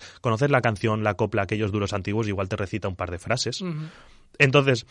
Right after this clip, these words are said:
Speaker 1: este, este grupo lo que hizo en mil novecientos noventa y dos, en la prese-, en la presentación, no, perdón, en la final de las chirigotas, recitó esa copla al revés. Y es que el presentador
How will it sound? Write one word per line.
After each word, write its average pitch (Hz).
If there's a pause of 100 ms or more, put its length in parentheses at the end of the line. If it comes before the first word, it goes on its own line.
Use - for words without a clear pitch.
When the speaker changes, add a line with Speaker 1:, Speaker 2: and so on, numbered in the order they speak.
(520)
Speaker 1:
este, 156 (120)
este 127
grupo 147
lo 127
que 107
hizo 143 (220)
en 107
mil 123
novecientos 147 (180)
noventa 123
y 120
dos, 135 (100)
en 107
la 104
prese-, 98
en 117
la 101
presentación, 104
no, 101
perdón, 101
en 95
la 92
final 143
de 117
las 110
chirigotas, 123 (800)
recitó 135 (340)
esa 151
copla 151 (520)
al 139
revés. 120 (260)
Y 135
es 127
que 160
el 113
presentador 113